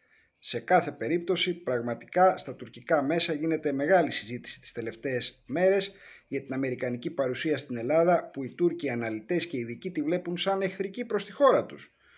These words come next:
Το ίδιο θεωρώ ότι το βλέπει και η τουρκική κυβέρνηση.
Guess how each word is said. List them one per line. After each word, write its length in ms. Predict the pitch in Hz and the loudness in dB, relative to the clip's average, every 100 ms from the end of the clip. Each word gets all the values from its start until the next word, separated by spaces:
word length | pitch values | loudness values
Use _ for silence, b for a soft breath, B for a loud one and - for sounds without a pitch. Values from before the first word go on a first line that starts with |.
| b b b | b b b
Το 100 | - | 0
ίδιο 320 | 185 233 156 131 | 2 2 0 -2
θεωρώ 340 | 135 139 214 | 0 2 4
ότι 140 | 214 - | 4 0
το 80 | 147 | 0
βλέπει 280 | 185 196 | 2 0
και 100 | - | -2
η 60 | 180 | -4
τουρκική 400 | 175 170 170 214 | -4 -8 -12 -12
κυβέρνηση. 720 | 214 240 220 123 92 - - | -2 4 4 4 -4 -4 -10